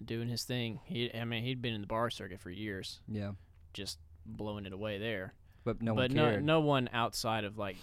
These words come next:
Speaker 1: that type thing really knew.
Speaker 2: Mm-hmm.
Speaker 1: And then, uh, when that first album came out, it was like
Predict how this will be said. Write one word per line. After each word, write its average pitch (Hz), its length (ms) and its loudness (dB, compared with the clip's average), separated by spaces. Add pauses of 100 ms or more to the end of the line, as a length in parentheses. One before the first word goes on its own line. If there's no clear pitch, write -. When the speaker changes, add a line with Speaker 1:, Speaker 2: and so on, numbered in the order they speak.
(160)
Speaker 1:
that 107 300 0 (360)
type 110 260 -2
thing 113 360 -2
really 101 220 -4
knew. 110 340 -2
Speaker 2:
Mm-hmm. 107 440 -2
Speaker 1:
And 101 200 -8
then, 107 300 -6
uh, 101 320 -6
when 104 180 -8
that 101 160 -8
first 107 260 -6
album 107 240 -4
came 104 220 -10
out, 101 240 -10 (1200)
it 113 80 -12
was 113 140 -10
like 95 320 -8